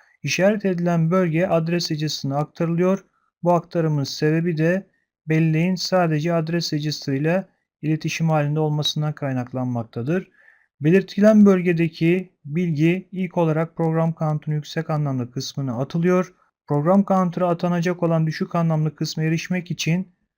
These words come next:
adres register ve stack pointer bir arttırılıyor. Burada program counter'a düşük anlamlı kısım aktarılıyor ve sayıcı sıfırlanıyor.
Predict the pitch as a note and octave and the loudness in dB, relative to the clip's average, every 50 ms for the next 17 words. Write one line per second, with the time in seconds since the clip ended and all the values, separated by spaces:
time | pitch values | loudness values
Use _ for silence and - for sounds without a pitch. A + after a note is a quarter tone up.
0 | _ _ - C3+ C#3+ D3 D3+ F#3 G3+ G3+ - G3 F3+ E3 E3 D#3+ - - D#3+ D#3 | _ _ -4 -2 -2 -2 0 0 0 0 0 -2 -2 -2 -2 -4 -4 -4 -4 -4
1 | D3 D3 C#3+ - - - E3 E3 E3 _ - D3 C#3+ C#3 C#3 - C3+ A#2+ A#2 C3+ | -2 -2 -4 -4 -4 -4 -4 -6 -6 _ -6 -4 -4 -4 -6 -6 -8 -8 -6 -4
2 | D3 D#3 D#3+ D#3+ D#3+ _ - E3+ E3+ E3+ F3+ F#3 F#3 F#3 F#3 - _ _ _ _ | -2 0 0 -2 -4 _ -6 -4 -2 0 2 2 2 2 0 -4 _ _ _ _
3 | _ _ _ _ _ _ _ - E3 F#3 F3+ E3+ D#3 D#3+ D#3+ E3+ F#3 G3+ - _ | _ _ _ _ _ _ _ -4 0 2 2 2 4 4 2 2 2 -2 -6 _
4 | _ _ _ _ _ _ _ - D3+ D3+ D#3+ F3 F#3 F#3 E3 - E3+ E3 D#3 D#3 | _ _ _ _ _ _ _ -2 0 2 2 2 2 0 0 0 0 0 0 0
5 | - D#3 D3 C#3+ D#3 - - - - E3 D#3+ D#3 D#3 D3+ D3 C#3+ C#3 - - D3+ | -2 -2 -2 -2 -4 -6 -6 -6 -2 -2 0 0 0 0 -2 -2 -4 -4 -4 -6
6 | C#3+ - - - D3+ B2+ - C#3 - _ _ _ - C#3 C#3+ - - F3 F3 F3+ | -6 -4 -4 -4 -4 -4 -6 -10 -18 _ _ _ -12 -12 -12 -6 -2 -2 0 0
7 | F#3 G3 G3+ G3 F#3+ F#3+ F#3 - - _ _ - D3+ E3 E3 - - D#3 D3 D3 | 2 2 4 4 2 2 -2 -8 -16 _ _ -4 -4 -2 -2 0 0 0 0 0
8 | E3+ F#3+ - - F3 E3 - D#3+ D#3 D#3 D3 C3 A2+ G2+ | -2 -4 -4 -4 -6 -4 -4 -2 -2 0 0 0 -2 -2